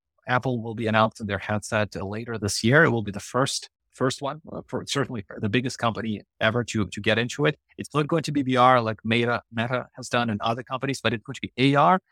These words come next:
It's still going to be bulky with an external battery, but we at least will get a glimpse of what could we do with communication when our real world is overlaid with virtual world. And that could be an interesting preview of what's about to come,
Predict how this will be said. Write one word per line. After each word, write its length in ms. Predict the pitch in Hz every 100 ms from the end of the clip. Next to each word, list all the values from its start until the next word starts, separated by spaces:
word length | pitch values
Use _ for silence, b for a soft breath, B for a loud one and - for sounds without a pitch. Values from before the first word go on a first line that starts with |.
| _ -
It's 80 |
still 160 | - 147
going 200 | 135 131
to 80 | 120
be 100 | 117
bulky 420 | 107 120 120 127
with 140 | 110
an 60 | 104
external 420 | 98 - 135 113
battery, 440 | 101 131 139 113 - _ _
but 200 | 110 117
we 220 | 113 127 113
at 160 | 107
least 220 | 139 127
will 80 | 120
get 160 | 110 110
a 20 |
glimpse 400 | 98 117 120 -
of 200 | 117 107 - _ _ _
what 320 | 104 107 135 -
could 200 | 135 117
we 100 | 117
do 440 | 110 110 107 104 -
with 240 | 107 101
communication 800 | - 110 107 98 98 98 - 104
when 240 | 101 98 95 _ _
our 340 | 107 98 95 92 _
real 260 | 120 165 143
world 300 | 113 101 101
is 100 | -
overlaid 500 | - 127 113 101 101 -
with 120 | 95 -
virtual 400 | 107 104 - 95 -
world. 220 | 87 85 _ _ -
And 220 | 98 98 -
that 240 | 113 -
could 180 | - 101
be 280 | 110 104 - -
an 140 | 104
interesting 480 | 113 113 107 - 101
preview 600 | - 135 110 101 95 98
of 100 | 101 -
what's 220 | 107 -
about 220 | 107 98
to 60 | 101
come, 320 | - 151